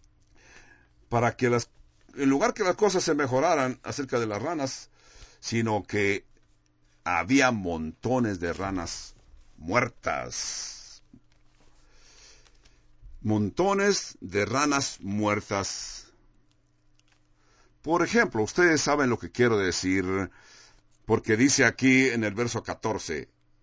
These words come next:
"Y las juntaron en montones, y apestaba la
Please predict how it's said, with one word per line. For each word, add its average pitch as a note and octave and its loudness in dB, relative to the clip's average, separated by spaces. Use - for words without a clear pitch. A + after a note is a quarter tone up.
"Y C3 0
las C3 0
juntaron F3+ -2
en C3+ 2
montones, C#3 -2
y A3+ 0
apestaba D#3 -6
la C#3 -4